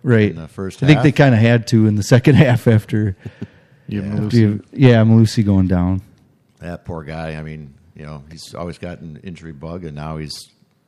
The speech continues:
Speaker 2: done for the year again. So
Speaker 3: They said he did not. He hasn't redshirted yet,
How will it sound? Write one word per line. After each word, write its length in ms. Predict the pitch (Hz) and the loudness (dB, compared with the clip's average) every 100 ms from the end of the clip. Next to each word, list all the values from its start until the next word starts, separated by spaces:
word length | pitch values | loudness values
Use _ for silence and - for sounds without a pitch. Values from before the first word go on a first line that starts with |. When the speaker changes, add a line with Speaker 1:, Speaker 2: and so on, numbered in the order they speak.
| _ | _
Speaker 2:
done 240 | - 80 80 | -14 -14 -12
for 120 | 80 | -14
the 80 | 78 | -12
year 240 | 78 85 | -10 -10
again. 360 | 87 87 90 104 | -10 -12 -12 -14
So 280 | 98 - - _ _ _ _ _ _ | -18 -20 -20 _ _ _ _ _ _
Speaker 3:
They 100 | 120 | -8
said 240 | 110 143 | 0 2
he 140 | 135 131 | 2 0
did 260 | 95 110 101 | 0 -2 -2
not. 360 | 107 113 113 _ _ | -2 -4 -6 _ _
He 140 | - 113 | -4 2
hasn't 520 | 127 123 117 - - | 2 2 -2 -6 -12
redshirted 560 | 123 113 104 107 90 90 | -6 -6 -4 -6 -6 -8
yet, 300 | 87 82 | -8 -10